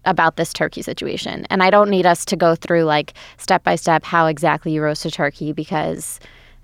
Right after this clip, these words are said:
we could probably do a whole hour on that. But it, I think that's probably the scariest part for any host, is, like, being in charge of this turkey and being like, "I need to be the one to,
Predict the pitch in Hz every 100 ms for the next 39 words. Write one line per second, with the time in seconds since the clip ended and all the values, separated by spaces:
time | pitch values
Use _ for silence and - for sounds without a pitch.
0 | - - 185 180 - 180 180 170 160 156
1 | - 160 156 156 160 160 151 147 147 -
2 | 175 - - - - - - _ _ _
3 | _ _ - 202 - _ _ 190 233 220
4 | 185 175 - 185 170 165 - - 175 165
5 | 160 - - 156 - 180 170 165 160 165
6 | - - 185 160 165 - 180 170 165 151
7 | 165 147 151 160 - - 170 - 143 -
8 | 180 160 160 156 147 - - 170 165 170
9 | 160 170 160 156 151 -